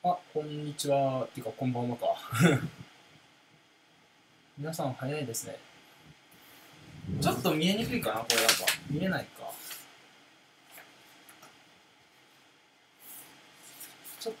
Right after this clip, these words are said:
とね、見えないか、これじゃ。あ、そうだ。Twitterにアップすればいいのか、これ。ちょっと皆さん一応ね、併用というか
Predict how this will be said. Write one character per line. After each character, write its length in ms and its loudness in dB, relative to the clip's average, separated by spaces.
と 160 -2
ね、 340 -2
見 180 -2
え 60 0
な 160 -2
い 60 -16
か、 80 -14
こ 140 -18
れ 60 -20
じ 140 2
ゃ。 40 0
あ、 200 10
そ 180 6
う 20 0
だ。 240 6
Twitter 460 4
に 100 6
ア 40 6
ッ 60 2
プ 80 -4
す 120 2
れ 60 6
ば 100 6
い 40 4
い 60 0
の 60 -6
か、 60 -20
こ 100 -2
れ。 180 -2
ち 80 0
ょ 40 0
っ 20 -6
と 140 2
皆 180 4
さ 100 2
ん 40 2
一 200 -2
応 80 2
ね、 320 4
併 240 6
用 220 2
と 160 -2
い 80 -4
う 120 -4
か 380 10